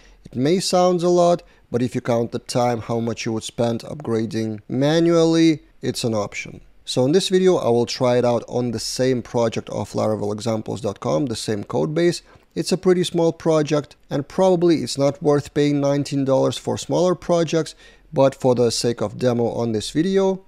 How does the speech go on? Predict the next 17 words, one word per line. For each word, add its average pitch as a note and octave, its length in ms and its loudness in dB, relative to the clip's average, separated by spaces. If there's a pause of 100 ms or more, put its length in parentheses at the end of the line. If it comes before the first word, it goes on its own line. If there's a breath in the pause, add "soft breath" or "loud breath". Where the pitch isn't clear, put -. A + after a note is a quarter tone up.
(120)
I C3 100 2
will B2 120 2
spend A#2+ 340 0
that A2 160 -2
money, D#3+ 380 2 (100)
and A2+ 280 -2
let's G#2+ 180 -2
see E3 260 -2
what A#2 220 0
Laravel A2 460 -2
Shift - 320 -6
suggests G#2+ 600 -6
us, F#3 280 -2 (260 soft breath)
because A#2+ 600 -2 (280 soft breath)
if - 180 -6
we A2+ 80 -4
click A2+ 400 -2